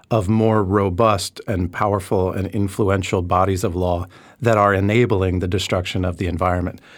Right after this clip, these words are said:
And a very similar dynamic plays out with respect to animals. So as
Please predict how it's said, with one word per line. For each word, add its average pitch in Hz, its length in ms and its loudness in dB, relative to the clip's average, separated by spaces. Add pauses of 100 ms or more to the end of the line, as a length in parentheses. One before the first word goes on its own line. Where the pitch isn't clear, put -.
(160)
And 131 100 2
a 123 40 2
very 151 180 6
similar 123 360 2
dynamic 95 420 0
plays 101 260 0
out 87 240 0 (420)
with 113 160 0
respect 101 340 -2
to - 160 -8
animals. 104 440 -2 (480)
So 110 400 2 (640)
as 104 260 2